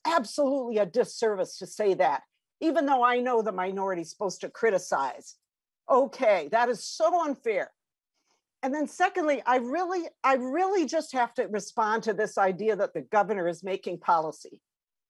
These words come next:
That is complete a hundred percent B S, at least in every area that I am aware of. And if the governor was making the policy,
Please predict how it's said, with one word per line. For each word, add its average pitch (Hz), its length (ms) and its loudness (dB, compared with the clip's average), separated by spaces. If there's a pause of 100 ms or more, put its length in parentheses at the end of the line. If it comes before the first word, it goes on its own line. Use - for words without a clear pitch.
(280)
That 339 160 6
is 392 180 2
complete 349 760 2
a 233 120 2
hundred 320 360 0
percent 254 440 0 (240)
B 285 280 4
S, 196 320 2
at - 100 -4
least 277 300 -4
in 214 180 0 (140)
every 285 400 0
area 247 340 2
that 202 260 0
I 226 240 0
am 214 220 -4
aware 185 440 0
of. 135 100 -6 (1300)
And 285 140 2
if 277 80 -2
the 269 100 4
governor 311 380 2
was 277 160 -2
making 285 340 -2
the 277 80 4
policy, 262 640 0